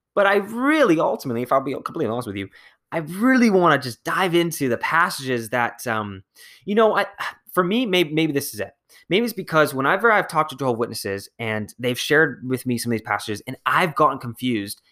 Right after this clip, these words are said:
it's kinda left me with kind of a bitter taste now, you know? Like, like, how I felt after that was like, "Dang it, like, I, I don't even know what this passage is meaning." And so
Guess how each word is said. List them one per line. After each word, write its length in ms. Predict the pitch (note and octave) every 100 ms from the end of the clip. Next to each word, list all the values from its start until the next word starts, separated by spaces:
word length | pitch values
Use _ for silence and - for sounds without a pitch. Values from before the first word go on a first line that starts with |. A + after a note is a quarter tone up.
| _
it's 140 | D3
kinda 220 | - A3 A3
left 300 | F3 F3+ C3+
me 400 | C3 C#3+ E3 C#3+
with 160 | A#2
kind 120 | C#3+
of 120 | C3+ A#2
a 80 | -
bitter 200 | D#3 C#3+
taste 420 | - A#2+ B2 -
now, 200 | G2+ F#2 -
you 100 | A#2
know? 180 | A2+ A#2+
Like, 240 | B2+ A2+ - -
like, 100 | A#2+
how 260 | - F3+ D#3+
I 180 | D#3 G3
felt 380 | - D#3 E3 -
after 260 | C3+ -
that 220 | E3 F3 C#3
was 140 | B2+
like, 140 | A2 - _
"Dang 280 | - A3 A3+
it, 120 | B2+
like, 180 | A#2+ A#2 _ _ _ _ _
I, 80 | A2+ -
I 80 | G3+
don't 80 |
even 140 | A3 G3+
know 80 | G3
what 120 | F3+
this 100 | F3+
passage 280 | F#3 F3+ D#3+
is 140 | C3+
meaning." 460 | C#3+ F#3 G#3+ C3 A2
And 100 | B2+
so 300 | F3 D#3+